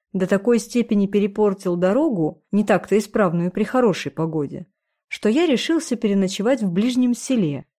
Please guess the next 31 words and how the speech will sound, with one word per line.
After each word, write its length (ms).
которое 400
показывалось 800
около 320
версты 480
в 40
сторону 420
от 100
большой 420
дороги. 500
Слуга 480
мой 220
и 40
кучер 460
единогласно 880
одобрили 520
это 220
намерение. 840
Прибыв 420
в 40
селение, 840
мы 260
уведомились, 800
что 260
лучшего 420
ночлега 540
не 140
сыщем, 600
как 200
в 60
господском 800
доме, 420